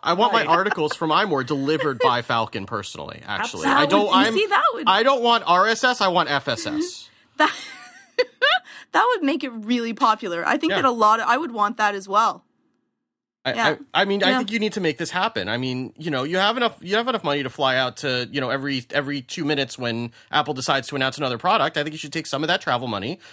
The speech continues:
Speaker 1: you know, skip one of these crappy products that they're announcing and just go buy a Falcon.
Speaker 3: Well, I bet Boston Dynamics is gonna be getting some sort of mechanical Falcon to send out stuff. They have, like, the creepiest holiday video, just
Speaker 2: Yeah.
Speaker 3: saying,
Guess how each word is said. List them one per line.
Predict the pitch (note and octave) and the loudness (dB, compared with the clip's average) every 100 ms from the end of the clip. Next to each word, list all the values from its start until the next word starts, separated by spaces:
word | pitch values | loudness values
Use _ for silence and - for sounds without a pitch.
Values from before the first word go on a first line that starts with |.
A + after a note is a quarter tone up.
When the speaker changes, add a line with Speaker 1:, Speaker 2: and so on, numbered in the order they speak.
| - | -2
Speaker 1:
you | F#3+ | 0
know, | E3 | 0
skip | - B3 | -2 0
one | C4 | 0
of | B3+ | 0
these | A3+ | -2
crappy | - E3+ - G#3+ | 0 0 0 -6
products | D#3 C3 C3+ | -4 -2 -2
that | C#3 B2 | -6 -4
they're | B2 | -2
announcing | G#2+ G#2 - G3+ | -2 -4 -4 -2
and | G3+ G3 | -2 -2
just | G#3+ | -4
go | F3 | -2
buy | F#3 G3+ | 0 0
a | |
Falcon. | A3 A#3 - - _ _ _ _ _ _ - | -2 -6 -10 -20 _ _ _ _ _ _ 0
Speaker 3:
Well, | B3+ | 0
I | B3 | 2
bet | A#3+ E4 | 0 0
Boston | C#4+ B3+ A#3 F#3+ | 0 0 -4 -6
Dynamics | F#3+ F3+ F3+ E3+ | -2 -2 -2 -6
is | F3 | -10
gonna | F3+ E3 | -10 -8
be | E3 | -6
getting | E3 D#3+ | -4 -4
some | D#3+ E3 D#3+ | -4 -4 -4
sort | F3 D#3+ | -2 -2
of | D#3+ | -4
mechanical | D#3 - D3+ E3 E3 | -10 -6 -6 -8 -10
Falcon | - D3 - - F3 | -4 -4 -4 -14 -16
to | - - - | -14 -14 -8
send | - G3 F#3+ | -4 -2 2
out | F#3 E3 | 0 0
stuff. | - E3 D#3 - _ _ _ _ _ | -4 -2 -2 -4 _ _ _ _ _
They | D4+ | -2
have, | E4+ | 0
like, | F#4 C#4+ | 0 -2
the | C4 | -6
creepiest | - B3+ C4 B3+ A#3 - | -4 -2 2 2 0 2
holiday | G#3+ G3+ G3+ F#3+ | 2 4 0 -2
video, | F3+ F3+ F3 D#3+ D#3+ | 0 2 2 0 -4
just | F3+ - | -2 0
Speaker 2:
Yeah. | C#4 F3+ | 2 0
Speaker 3:
saying, | E3+ E3 | -2 -8